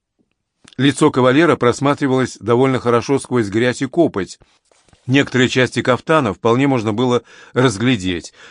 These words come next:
другие домыслить. Левая рука, которой завладела гадалка, сохранилась довольно хорошо. Но вот правая рука, которая опиралась на эфес шпаги, едва проступала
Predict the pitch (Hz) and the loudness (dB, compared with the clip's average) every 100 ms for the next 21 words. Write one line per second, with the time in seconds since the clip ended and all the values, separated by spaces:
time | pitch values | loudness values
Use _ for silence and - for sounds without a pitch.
0 | - 113 139 151 175 151 120 110 101 104 | -10 -2 0 0 2 2 2 0 -2 -4
1 | 101 - - - - 147 185 175 175 202 | -6 -8 -20 -20 -2 2 4 4 4 0
2 | 180 139 151 131 110 123 120 113 117 110 | -2 -2 0 0 0 0 0 2 0 2
3 | 107 113 101 90 101 87 - - - 156 | 2 2 0 -2 -4 -8 -10 -20 -6 -4
4 | 117 135 151 180 127 113 117 135 131 135 | 0 2 2 2 0 2 2 0 -2 -4
5 | 131 - 95 73 64 _ _ - - - | -4 -4 -6 -8 -10 _ _ -20 -20 -16
6 | - 127 123 - 110 160 180 131 117 110 | 0 2 4 2 -2 -2 0 0 0 0
7 | 104 87 - 117 135 120 123 113 127 120 | -2 -2 -2 -2 0 0 0 -4 -2 0
8 | 110 101 95 - 104 117 - 110 92 - | 2 0 -4 -6 -2 -2 0 -4 -4 -10
9 | - 151 151 95 80 65 _ - - - | -6 -6 -4 -6 -8 -10 _ -20 -20 -20
10 | - - 127 120 190 196 147 147 - 123 | -16 -4 -2 0 0 -2 -4 -4 -4 -6
11 | - 143 135 131 120 | -2 -2 0 0 0